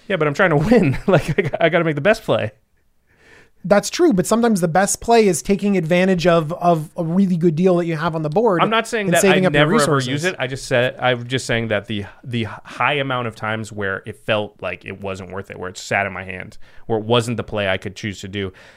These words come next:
Speaker 1: And then when I put it out, it just did very little.
Speaker 2: Hmm.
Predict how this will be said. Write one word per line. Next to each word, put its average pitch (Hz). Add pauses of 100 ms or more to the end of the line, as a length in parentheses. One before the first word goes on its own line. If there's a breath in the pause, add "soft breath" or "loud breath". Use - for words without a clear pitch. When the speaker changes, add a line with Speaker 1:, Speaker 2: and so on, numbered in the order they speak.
(140 loud breath)
Speaker 1:
And 139
then 139
when 131
I -
put 147
it 131
out, 147
it 123
just 113
did 123
very 107
little. 101 (540)
Speaker 2:
Hmm. 180